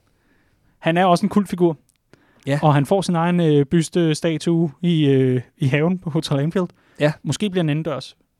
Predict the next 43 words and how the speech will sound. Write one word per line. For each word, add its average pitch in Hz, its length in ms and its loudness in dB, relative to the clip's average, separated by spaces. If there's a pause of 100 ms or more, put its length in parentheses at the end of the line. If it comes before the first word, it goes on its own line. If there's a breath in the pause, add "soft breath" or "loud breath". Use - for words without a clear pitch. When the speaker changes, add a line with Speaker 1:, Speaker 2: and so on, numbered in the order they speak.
(180)
Speaker 1:
Det 160 120 -10
ved, 147 140 -10
kommer 147 220 2
jo 135 60 4
an 139 100 2
på, 170 120 0
om 143 100 -2
det 135 180 0
er 127 40 0 (120)
papmaché, 143 360 -2
vi 170 80 0
laver 139 220 2
ham 139 140 0
eller 120 140 -2
ej. - 180 -8 (600)
Speaker 2:
Ja, 151 180 2 (160)
Speaker 1:
Kan 135 100 0
Speaker 2:
jamen 151 80 2
Speaker 1:
du 202 100 6
finde 220 200 6
Speaker 2:
altså. 202 180 2
Speaker 1:
ud 185 240 -2
af 214 80 2
papmaché? - 0 - (380)
Speaker 2:
Nej, 190 220 2 (120)
nej, 147 180 0
nej. 135 140 -4 (160)
Speaker 1:
Jamen, 135 200 -6 (120)
har - 160 -10
du 120 60 -2
set 190 260 -6
priserne 196 460 0
for - 160 0
ægte 151 240 0
marmor 196 420 2
fra 165 120 0
Italien? 214 360 0
Speaker 2:
<laughs> - 60 -20 (960 loud breath)
Speaker 1:
Det - 80 -16
er - 20 6
Speaker 2:
Nej. 180 100 10
Speaker 1:
helt 147 320 0
vildt. 294 280 4